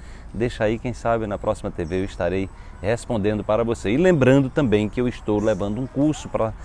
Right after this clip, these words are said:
é, para todo o Brasil, né? Estou passando por várias capitais, a próxima vai ser Brasília, é, depois eu vou estar em Pirinópolis, em Goiás, sobre o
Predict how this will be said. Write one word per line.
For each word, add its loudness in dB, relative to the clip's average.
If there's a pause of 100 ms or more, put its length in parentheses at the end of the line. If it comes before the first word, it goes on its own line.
(400)
é, 4
para 2
todo 0
o 2
Brasil, 4
né? 0
Estou -8
passando -4
por -6
várias 0
capitais, -2
a -4
próxima -4
vai -4
ser -4
Brasília, -2 (420)
é, 0
depois 0
eu 2
vou 0
estar -2
em 0
Pirinópolis, 0
em -2
Goiás, 2
sobre -2
o -4